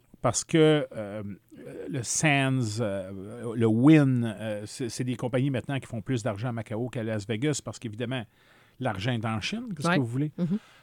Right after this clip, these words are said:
Speaker 1: Euh, et, et à Vegas, il y en a beaucoup, par exemple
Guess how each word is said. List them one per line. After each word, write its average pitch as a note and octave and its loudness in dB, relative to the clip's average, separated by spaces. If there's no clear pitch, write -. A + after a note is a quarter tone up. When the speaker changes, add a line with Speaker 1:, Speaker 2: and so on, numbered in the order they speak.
Speaker 1:
Euh, C3 0
et, F3+ 10
et F#3 10
à D3+ 8
Vegas, D#3 6
il - 4
y E3+ 6
en D3 4
a E3 6
beaucoup, F3 6
par A3 4
exemple F3 2